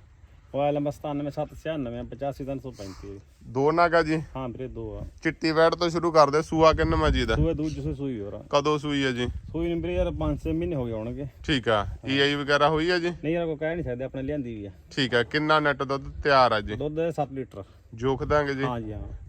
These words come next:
Speaker 2: ਥਣਾ ਦੀ ਬਿਲਕੁਲ
Speaker 1: ਹਾਂ,
Speaker 2: ਓਕੇ ਆ?
Speaker 1: ਜਮਾਂ ਚਾਰ ਸਵੇਰ ਮੂਹਰਲੇ ਅੰਬੂਰਾ ਚੋਲੇ, ਪਿਛਲੇ ਨਾਲ ਪਿਛਲਾ ਚੋਲੇ।
Speaker 2: ਫੁੱਲ ਗਾਰੰਟੀ ਹੋਊ।
Speaker 1: ਫੁੱਲ ਗਾਰੰਟੀ, ਹਾਂ।
Speaker 2: ਤੋਰ ਕੇ ਦਿਖਾ ਦੀ ਵੀਰੇ। ਰੰਗ ਪ੍ਰਿੰਟ ਸੋਹਣਾ ਵੀਰੇ,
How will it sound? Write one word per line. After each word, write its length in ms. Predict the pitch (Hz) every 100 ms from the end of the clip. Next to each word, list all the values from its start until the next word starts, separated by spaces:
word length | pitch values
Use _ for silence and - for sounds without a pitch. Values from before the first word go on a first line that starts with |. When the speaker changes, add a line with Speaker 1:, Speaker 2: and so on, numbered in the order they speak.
| -
Speaker 2:
ਥਣਾ 280 | 143 139
ਦੀ 100 | 139
ਬਿਲਕੁਲ 520 | 135 135 151 160 156 147
Speaker 1:
ਹਾਂ, 160 | 160
Speaker 2:
ਓਕੇ 100 | 165
ਆ? 20 |
Speaker 1:
ਜਮਾਂ 200 | 147 170
ਚਾਰ 300 | 160 165 156
ਸਵੇਰ 180 | 135 156
ਮੂਹਰਲੇ 360 | 151 147 165 180
ਅੰਬੂਰਾ 260 | 147 147
ਚੋਲੇ, 360 | 156 156 151 156 - - - -
ਪਿਛਲੇ 180 | 135 135
ਨਾਲ 100 | 143
ਪਿਛਲਾ 220 | 127 110
ਚੋਲੇ। 240 | 104 104 113 - - -
Speaker 2:
ਫੁੱਲ 220 | 123 120
ਗਾਰੰਟੀ 400 | 120 120 110 110
ਹੋਊ। 140 | 104 95
Speaker 1:
ਫੁੱਲ 140 | 120
ਗਾਰੰਟੀ, 300 | 113 110 104
ਹਾਂ। 100 | 101
Speaker 2:
ਤੋਰ 260 | 101 143 131
ਕੇ 100 | 113
ਦਿਖਾ 260 | 104 123
ਦੀ 120 | 117 101
ਵੀਰੇ। 200 | 95 98 - - - - 123
ਰੰਗ 300 | 135 147 151
ਪ੍ਰਿੰਟ 360 | 151 160 156
ਸੋਹਣਾ 400 | 165 135 139 165
ਵੀਰੇ, 220 | 156 160